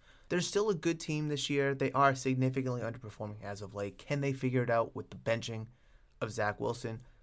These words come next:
Who knows? We'll have to wait and see what the integrity of that team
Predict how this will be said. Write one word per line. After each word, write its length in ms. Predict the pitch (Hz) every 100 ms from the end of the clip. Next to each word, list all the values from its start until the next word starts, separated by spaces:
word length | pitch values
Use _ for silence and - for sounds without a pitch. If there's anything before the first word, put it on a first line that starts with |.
| - -
Who 200 | - 240
knows? 460 | 233 208 208 190 - - - - -
We'll 180 | 160
have 140 | 202 196
to 100 | 175
wait 120 | 175
and 100 | 170
see 200 | - 160
what 160 | 151 143
the 80 | 139
integrity 460 | 131 147 135 131
of 100 | 120
that 180 | 117 110
team 320 | - 117 107